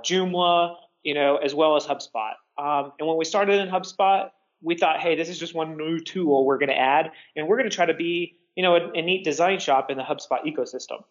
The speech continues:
That's where we started. Um, but then as we tried to pursue being a little bit, um, a little bit of a, a greater brand than that,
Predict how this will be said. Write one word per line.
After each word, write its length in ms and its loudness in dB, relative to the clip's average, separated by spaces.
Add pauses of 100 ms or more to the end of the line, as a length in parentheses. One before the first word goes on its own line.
That's 180 2
where 100 6
we 120 0
started. 440 0 (420)
Um, 400 0
but 120 -12
then 220 2
as 140 -6
we 120 -8
tried 420 -2
to 60 -8
pursue 760 -4 (460)
being 220 2
a 60 0
little 240 4
bit, 380 6 (640)
um, 600 2 (280)
a 40 0
little 200 -2
bit 120 -2
of 120 0
a, 560 0 (120)
a 80 -8
greater 300 0
brand 380 -4
than 120 -6
that, 240 -8